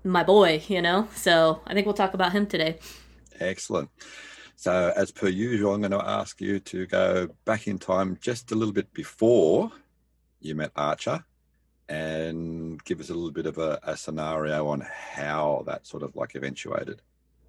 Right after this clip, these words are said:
Speaker 1: Yeah, so actually, um, I was, I'm sure some of your listeners are probably somewhat familiar with Michael Ellis. I used to live in the Bay Area of California, and I was trying to get closer to people who had, 'cause I couldn't afford to go to the Michael Ellis School,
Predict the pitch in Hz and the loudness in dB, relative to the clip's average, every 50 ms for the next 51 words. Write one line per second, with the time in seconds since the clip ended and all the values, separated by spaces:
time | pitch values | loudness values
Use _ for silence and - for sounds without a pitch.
0 | _ - - - - - - - - - - - - 254 269 302 311 262 214 180 | _ -20 -20 -18 -16 -16 -16 -16 -18 -20 -20 -10 -2 2 4 6 6 6 6 4
1 | 175 185 - 233 233 226 220 220 220 208 - - - - - 208 226 247 233 - | 2 0 0 2 4 6 6 6 4 2 0 -4 -8 -4 0 2 2 2 0 -2
2 | - 240 214 196 208 233 254 262 - - 208 202 202 196 196 196 190 196 196 - | 0 4 6 6 6 6 4 -2 -4 -2 0 2 4 4 4 4 4 2 0 -2
3 | - - _ - - - - 202 196 202 202 196 190 190 185 190 202 196 202 190 | -8 -18 _ -20 -6 2 4 6 6 6 6 6 4 4 4 4 2 2 0 -2
4 | - 185 185 185 - 196 190 185 - 196 190 190 185 190 190 185 185 185 185 185 | -2 -2 -4 -4 -2 -4 -4 -2 -2 -2 -2 -2 0 0 0 0 0 -2 -2 -4
5 | - 190 185 185 180 185 180 - 190 185 185 214 202 202 190 185 185 - 180 180 | -4 -4 -4 -4 -4 -4 -2 0 0 0 0 0 -2 -2 -2 -2 -2 -4 -4 -4
6 | 180 175 - - 180 175 175 175 175 175 175 170 165 165 170 165 165 185 180 - | -4 -6 -6 -6 -6 -4 -2 -2 0 0 0 -2 0 0 -2 0 0 -2 -2 0
7 | 165 160 170 220 277 - - - - - - - - - - - - 185 202 202 | 0 0 2 0 0 -2 -4 -8 -10 -12 -18 -20 -20 -10 -4 0 2 2 2 2
8 | - 220 202 190 190 185 185 185 180 165 175 175 170 160 165 170 170 175 180 170 | 0 2 2 4 4 4 2 2 2 2 2 2 2 2 2 2 2 2 2 2
9 | 165 - - 165 165 160 156 - 170 165 180 202 240 277 294 302 - - - - | 0 -2 -4 -2 -2 -4 -4 -6 -4 -4 -2 -2 -2 -2 -4 -6 -10 -16 -20 -20
10 | - - - - - - 180 175 170 165 170 - 170 170 175 170 - - - 214 | -20 -20 -20 -12 -4 -2 0 2 2 2 0 0 0 0 0 -2 -4 0 2 4
11 | 233 226 226 208 202 - - 196 185 175 - 185 180 - - - - 202 208 202 | 4 4 4 2 2 0 0 -2 0 0 0 0 0 -2 -2 0 2 2 2 2
12 | - 185 180 175 - 175 175 - - 196 190 - 190 180 180 190 180 175 170 165 | 0 -2 -2 0 -2 -2 -2 -2 -4 -2 2 2 2 4 4 2 2 2 2 2
13 | 160 165 165 165 165 165 165 165 160 - - 165 165 160 180 175 160 160 - - | 2 2 2 4 4 4 2 2 -2 -4 -6 -4 -2 -2 -2 -2 -2 -4 -2 0
14 | 180 180 175 175 165 175 170 170 165 170 175 170 175 170 - - - 180 185 185 | 0 0 0 0 0 0 2 2 0 0 0 -2 -2 -2 -2 0 0 0 0 0
15 | - - - 202 190 190 190 196 196 | -4 -4 -2 0 0 2 0 -2 -4